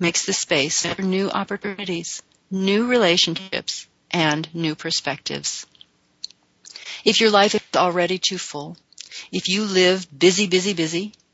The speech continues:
you may miss the opportunities. Letting go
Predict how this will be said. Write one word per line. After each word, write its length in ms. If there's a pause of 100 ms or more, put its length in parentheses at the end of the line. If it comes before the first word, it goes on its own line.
you 160
may 160
miss 460
the 200
opportunities. 880 (960)
Letting 420
go 340